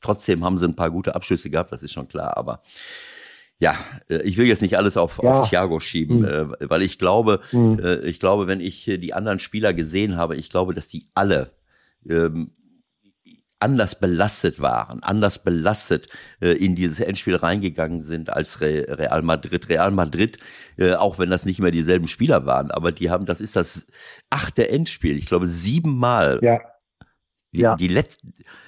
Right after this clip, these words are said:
Speaker 1: äh, seit es die Champions League gibt, siebenmal im Finale, siebenmal gewonnen. Und jetzt ist es das achte Mal und sie gewinnen wieder.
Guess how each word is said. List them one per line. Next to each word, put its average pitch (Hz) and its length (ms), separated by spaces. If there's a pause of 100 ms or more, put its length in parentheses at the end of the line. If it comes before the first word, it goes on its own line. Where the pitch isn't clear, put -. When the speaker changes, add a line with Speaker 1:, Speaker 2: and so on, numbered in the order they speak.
(120)
Speaker 1:
äh, 87 180 (260)
seit 95 340
es 107 100
die 95 120
Champions 143 360
League 76 160
gibt, - 160
siebenmal 120 840
im 92 200
Finale, 95 640
siebenmal 107 640
gewonnen. 117 440
Und 82 60
jetzt 95 160
ist 147 140
es 127 160
das 135 200
achte 131 320
Mal 90 300
und 98 200
sie 110 120
gewinnen 98 420
wieder. 107 360